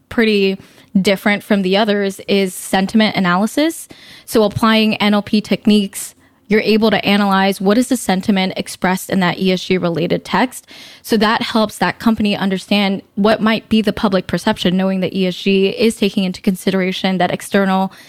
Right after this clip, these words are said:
stakeholder, um, point of view. And so on having this and seeing the analysis from this sentiment analysis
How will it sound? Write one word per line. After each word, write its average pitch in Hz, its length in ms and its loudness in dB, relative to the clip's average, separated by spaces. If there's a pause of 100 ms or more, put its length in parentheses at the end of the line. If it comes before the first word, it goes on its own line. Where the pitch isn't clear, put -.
stakeholder, 196 880 0 (460)
um, - 400 -2 (400)
point 220 240 4
of 190 80 -2
view. 214 420 2 (460)
And 220 140 2
so 190 460 0
on 214 240 0
having 220 440 0
this 190 360 -2
and 190 360 0 (420)
seeing 220 500 0
the 190 260 2
analysis 196 580 0
from 190 160 0
this 190 160 0
sentiment 190 420 2
analysis 185 720 0